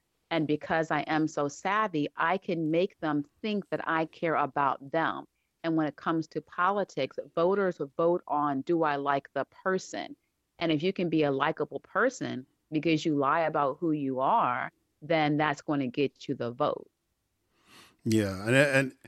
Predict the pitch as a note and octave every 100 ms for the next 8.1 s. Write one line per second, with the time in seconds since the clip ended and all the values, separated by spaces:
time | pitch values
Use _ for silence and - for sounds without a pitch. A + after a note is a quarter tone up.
0 | - - - - D#3 F#3 D#3+ D3 C3+ A#2+
1 | A2+ - C#3 D3+ D3 A#2+ A2 - A#2 G2+
2 | A#2 A2 A#2 B2 C3 G#2+ C#3 F#3+ F#3 E3+
3 | D#3 C3 D3 D#3+ D#3 C#3+ D#3+ A3 - C3+
4 | C#3 F3 E3 F3 F3 - F#3 F#3 F3 -
5 | D3+ F#3+ F3+ F#3+ - F#3+ F#3+ F3 F#3 F#3+
6 | F3 F#3 F3 D#3 A#3 A3+ G#2 D3+ F3+ D#3
7 | D3 D3+ D#3 C#3+ C3 C#3+ A#2 B2+ D3 D3
8 | C#3+